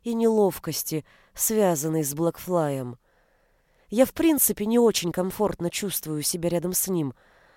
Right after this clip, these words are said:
потому что семь лет назад предала, потому что долго от него скрывалась,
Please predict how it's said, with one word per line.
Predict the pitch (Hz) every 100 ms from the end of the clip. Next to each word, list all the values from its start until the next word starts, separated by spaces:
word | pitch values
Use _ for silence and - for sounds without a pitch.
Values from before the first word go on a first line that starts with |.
| _ _ _
потому | 202 220 208 226
что | - 196
семь | - 226 208
лет | 196 196
назад | 196 202 196 214
предала, | - 214 220 208 165 156 - _ _ _ _ _ _
потому | 233 254 247
что | - 247
долго | 247 254 240
от | 233
него | 226 233
скрывалась, | - 247 226 170 160 160 151 -